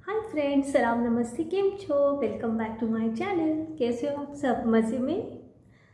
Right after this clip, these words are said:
आप सभी को राधे राधे और सभी को दीपावली की बहुत, बहुत, बहुत शुभकामनाएं। तो इसी के साथ आज के ब्लॉग की शुरुआत करते हैं। तो आज हम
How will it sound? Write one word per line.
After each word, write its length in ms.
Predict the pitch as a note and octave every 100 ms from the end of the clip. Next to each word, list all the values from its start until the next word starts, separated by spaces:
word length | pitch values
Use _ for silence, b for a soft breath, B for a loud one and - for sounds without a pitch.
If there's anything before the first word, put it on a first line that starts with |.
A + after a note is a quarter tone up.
| b
आप 240 | G#3 C#4 -
सभी 360 | C#4 A3+ A3+ A3+
को 220 | B3+ D#4+
राधे 380 | C#4 A#3+ - E4+
राधे 640 | D4 A#3+ A#3 A#3+ A#3 A#3
और 140 | - C4+
सभी 420 | - C4 A3 D#4+
को 320 | - - G3+ A3 - - - A3+
दीपावली 540 | A#3+ C#4 C#4+ C#4 A3
की 340 | A3 C#4 D#4 C4
बहुत, 280 | A#3 B3 D4
बहुत, 600 | - G#3+ A3+ C#4+ - -
बहुत 320 | A#3 A#3+ B3
शुभकामनाएं। 880 | - A3+ - F#3+ F#3+ F#3 F#3 F3+ F#3+ - - - - B B B B -
तो 160 | D#4 D4
इसी 220 | C#4 -
के 120 | E4+
साथ 300 | D#4+ D#4 -
आज 180 | A3+ A3+
के 120 | C#4
ब्लॉग 340 | B3+ A3 A3
की 80 | C4
शुरुआत 400 | A#3+ A#3 A3 A3+
करते 280 | A#3+ A#3+ C4
हैं। 240 | B3+ F#4+ - - - - - - - - - - B B -
तो 280 | C4 C4 C#4
आज 340 | C#4 B3+ D4 D#4+ D4
हम 420 | D#4+ D#4+ E4